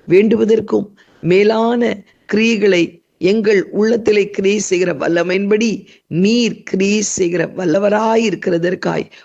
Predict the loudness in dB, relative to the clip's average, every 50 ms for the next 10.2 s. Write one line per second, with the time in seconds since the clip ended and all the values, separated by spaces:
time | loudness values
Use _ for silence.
0 | _ -4 -2 0 0 0 0 0 -2 -2 -2 -2 -4 -4 -2 -4 -2 -2 -2 -2
1 | -2 -2 -4 -4 -2 0 2 2 2 2 2 0 -4 -8 -16 -20 -14 _ 0 0
2 | 0 2 0 -2 -2 -2 -2 -2 0 -2 -2 -4 -8 -18 _ _ _ -2 0 2
3 | 4 4 4 4 4 2 0 0 -2 0 2 4 4 4 4 4 2 2 0 0
4 | -2 -8 -16 -18 _ -4 -2 0 2 0 0 0 -2 -2 0 0 2 2 2 2
5 | 2 0 0 0 0 -2 -4 -10 -20 -20 -18 -8 -4 -2 0 0 0 0 0 -2
6 | -2 -2 -4 -4 -6 -6 -6 -4 0 0 2 4 4 2 4 2 2 2 2 2
7 | 0 -2 -6 -14 -20 _ -4 -2 0 0 0 -2 0 2 2 4 2 2 0 0
8 | 2 4 4 4 4 4 0 -2 -6 -14 _ _ _ -6 -6 -4 -2 0 2 2
9 | 2 2 -2 -4 -6 -6 -8 -4 -2 -2 0 0 0 -2 -2 -2 0 0 2 2
10 | 2 0 -2